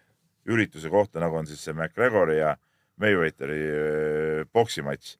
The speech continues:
Et mis on teie arvamus selle kohta, kas selline üritus on hea või halb poksile, spordile? Ja, ja, ja, ja mis, no minu arust see on täielik, eh, totrus, tähendab. Ütleb, see matš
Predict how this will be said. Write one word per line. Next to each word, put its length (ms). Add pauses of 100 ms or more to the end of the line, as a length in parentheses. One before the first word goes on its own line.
(380)
Et 80
mis 200
on 80
teie 140
arvamus 380
selle 220
kohta, 220
kas 120
selline 240
üritus 300
on 100
hea 300 (340)
või 100
halb 360 (240)
poksile, 420
spordile? 560 (500)
Ja, 220
ja, 240
ja, 200 (100)
ja 180
mis, 240 (2250)
no 120
minu 240
arust 200
see 100
on 80
täielik, 460
eh, 160
totrus, 480
tähendab. 320
Ütleb, 320
see 100
matš 320